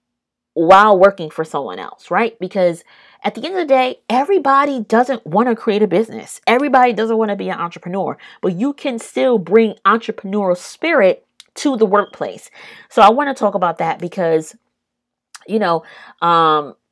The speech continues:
I've been in retail for a very long time. I actually enjoy it. I enjoy people. Um, I enjoy, m-, you know, managing businesses and brands because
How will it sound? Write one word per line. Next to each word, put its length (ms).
I've 220
been 140
in 80
retail 340
for 280
a 40
very 300
long 180
time. 480
I 80
actually 520
enjoy 500
it. 100
I 140
enjoy 360
people. 600
Um, 580
I 140
enjoy, 640
m-, 240
you 140
know, 320
managing 760
businesses 600
and 180
brands 500
because 600